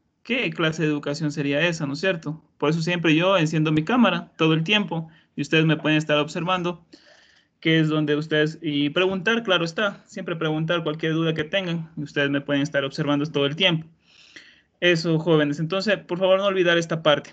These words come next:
¿sí? Esta parte muy importante de que siempre en las clases de matemáticas enciendan sus cámaras al comienzo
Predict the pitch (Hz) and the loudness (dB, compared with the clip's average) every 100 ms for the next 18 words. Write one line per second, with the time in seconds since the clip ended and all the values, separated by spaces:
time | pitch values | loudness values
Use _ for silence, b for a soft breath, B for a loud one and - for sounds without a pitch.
0 | _ - 180 165 165 160 156 156 151 160 | _ -10 -6 -6 -4 -4 -2 -4 -2 -2
1 | 160 151 165 170 151 143 139 143 165 165 | -2 -6 -6 -4 -4 -6 -6 -8 -4 -2
2 | 160 156 156 165 160 160 170 165 160 151 | -2 0 0 0 0 0 0 0 -2 0
3 | 160 160 160 160 160 160 160 165 160 165 | 0 2 0 0 -2 0 2 0 -2 0
4 | 190 214 214 214 214 | 0 0 0 0 -2